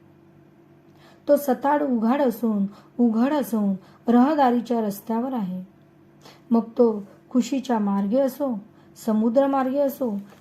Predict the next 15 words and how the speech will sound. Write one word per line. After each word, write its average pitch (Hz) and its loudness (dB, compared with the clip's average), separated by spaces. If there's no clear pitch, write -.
किंवा 240 2
वैमानिक 208 0
मार्ग 214 -2
असो, 196 -4
त्याला 262 4
सुरक्षित 254 0
आश्रयस्थान 240 2
नसल्यामुळे 214 2
देशांतर्गत 254 4
परिस्थिती 240 2
सुधारण्याच्या 233 0
कार्यात 214 0
तो 233 8
व्यग्र 233 4
राहिल्यास 202 2